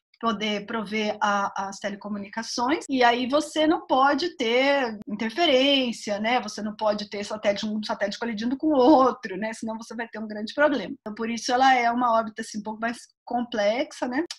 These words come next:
Ah, do que a órbita leo. Por sua vez, a leo, ela é muito mais ocupada, é isso que eu vou mostrar pra vocês, né?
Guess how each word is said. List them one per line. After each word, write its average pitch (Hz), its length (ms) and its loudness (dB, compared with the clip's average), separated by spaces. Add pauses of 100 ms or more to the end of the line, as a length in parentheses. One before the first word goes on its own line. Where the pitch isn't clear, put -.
Ah, 220 240 0
do 208 180 -4
que 214 100 -2
a 208 120 6
órbita 208 320 2
leo. 208 280 2 (140)
Por 370 300 2
sua 202 320 -4
vez, 247 420 0 (180)
a 233 140 8
leo, 226 300 6
ela 269 100 4
é 254 60 2
muito 226 200 -4
mais 262 200 6
ocupada, 254 640 4
é 185 80 -4
isso 196 160 -6
que 233 40 -8
eu 214 60 -4
vou 247 100 0
mostrar 262 400 2
pra 240 140 -2
vocês, 180 480 -6
né? 247 180 0